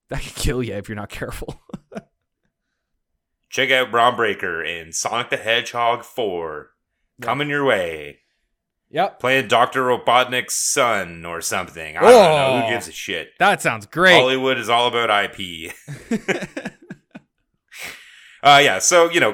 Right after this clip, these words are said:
Speaker 2: quick squash match. Then we get into, uh, uh, J D and Dom versus the New Catch Republic. Uh, it was a, you know, you, you kinda saw where this one was going. We're heading into E C. It's the, you know, second-rate tag team of the Judgment Day.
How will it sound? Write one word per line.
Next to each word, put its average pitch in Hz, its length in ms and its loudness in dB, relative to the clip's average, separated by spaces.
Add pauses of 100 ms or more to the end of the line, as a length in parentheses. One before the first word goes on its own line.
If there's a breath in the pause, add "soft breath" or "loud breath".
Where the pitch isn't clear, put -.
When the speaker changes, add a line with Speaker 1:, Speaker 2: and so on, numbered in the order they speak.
(120)
Speaker 2:
quick 202 160 2
squash 139 380 2
match. 139 340 -2
Then 147 140 -2
we 151 80 -2
get 135 160 0
into, 123 600 -4
uh, 104 460 0
uh, 101 160 -4
J 123 240 0
D 120 160 -6
and 107 100 -6
Dom 104 360 -2
versus 98 320 -10
the 95 80 -16
New 101 160 -12
Catch 98 260 -8
Republic. 101 640 -6 (960)
Uh, 95 460 0 (320)
it 143 100 -12
was 139 140 -10
a, 131 260 0
you 131 120 -12
know, 117 260 -6 (260 loud breath)
you, 135 120 -12 (160)
you 147 60 -4
kinda 160 180 4
saw 139 200 6
where 123 100 2
this 117 180 -8
one 113 160 -4
was 98 100 -10
going. 107 560 -4
We're 101 200 -6
heading 110 240 -4
into 104 180 -10
E 101 180 -12
C. 101 600 -8 (260 soft breath)
It's - 240 -10
the, 107 100 -16
you 92 460 -14
know, 87 220 -10 (460)
second-rate 110 640 -2
tag 101 340 -2
team 104 220 -12
of 92 100 -12
the 92 60 -14
Judgment 90 560 -12
Day. 90 480 -10